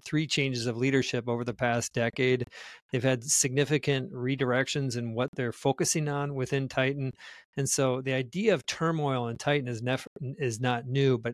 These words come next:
I think the fact that the project was killed is related, directly related to A I. And it, uh, for me, begs the question about then, uh, first on the top line growth piece is that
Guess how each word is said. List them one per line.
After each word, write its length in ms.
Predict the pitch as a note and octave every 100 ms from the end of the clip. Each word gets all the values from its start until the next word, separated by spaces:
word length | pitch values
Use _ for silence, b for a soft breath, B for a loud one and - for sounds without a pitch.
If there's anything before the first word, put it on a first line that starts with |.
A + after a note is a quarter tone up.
| -
I 60 | B2
think 260 | C#3 B2+
the 80 | C3+
fact 320 | - C3 B2
that 120 | - -
the 60 |
project 440 | - B2 A#2+ A#2+ A#2
was 120 | G2+
killed 440 | - C3+ B2+ A#2+ B B B _
is 180 | - C#3
related, 440 | C3+ B2 A#2+ A#2+ A2
directly 400 | A#2+ A#2+ C#3 A#2+
related 480 | A#2+ A#2+ A#2 A#2 -
to 400 | B2+ A#2+ A#2 A2+ - _ D3+
A 160 | B2+
I. 300 | B2 C3+ B2
And 220 | A#2+ C3+
it, 160 | B2 B2+ B B B _ -
uh, 180 | D3 B2
for 180 | - D3
me, 200 | E3+ A3
begs 340 | E3 D3+ C3+
the 140 | D3+ C#3
question 500 | - C#3 C3 D3+ C#3+
about 320 | C3 B2+ C3
then, 340 | C#3 C#3 C3+ B B B -
uh, 200 | C#3+ B2
first 360 | - E3 E3 D#3
on 80 |
the 80 | B2+
top 360 | - - D#3+ E3+
line 280 | C#3+ C3 A#2
growth 420 | B2 D#3 C#3 A2+ -
piece 360 | C3+ A#2+ -
is 180 | C3+ A2+
that 220 | B2+ C3